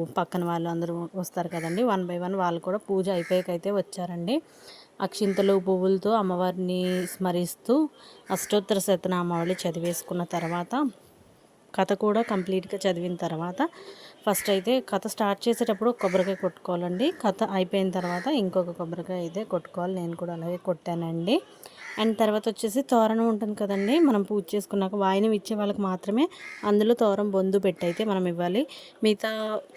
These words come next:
తోరాలు, బొందులు అవి ఉంటాయి కదండి, మన వాయనంలోది మనం కట్టుకోవాలి. ఇంకొక వాయనం ఉంటుంది కదా, అందులోది కూడా మనమే కట్టేసుకోవచ్చు. And దేవుడి దగ్గరికి వచ్చేసి గా-, పారే గంగా నదిలో కానీ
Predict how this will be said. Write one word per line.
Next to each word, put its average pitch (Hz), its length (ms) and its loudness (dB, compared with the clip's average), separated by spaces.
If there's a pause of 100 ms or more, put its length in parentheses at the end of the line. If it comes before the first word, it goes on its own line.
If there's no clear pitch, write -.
(840)
తోరాలు, 214 440 4 (120)
బొందులు 202 320 -2
అవి 185 100 2
ఉంటాయి 180 280 2
కదండి, 170 400 0 (520)
మన 214 180 0
వాయనంలోది 220 520 2
మనం 214 240 2
కట్టుకోవాలి. 196 500 0
ఇంకొక 233 340 0
వాయనం 226 320 4
ఉంటుంది 208 280 0
కదా, 208 140 2
అందులోది 208 340 0
కూడా 214 160 0
మనమే 196 300 0
కట్టేసుకోవచ్చు. 175 720 -6 (120)
And 208 200 0
దేవుడి 196 280 4
దగ్గరికి 190 280 2
వచ్చేసి 185 420 -2 (600)
గా-, 196 400 2 (460)
పారే 214 340 6
గంగా 208 320 4
నదిలో 208 380 2
కానీ 202 280 6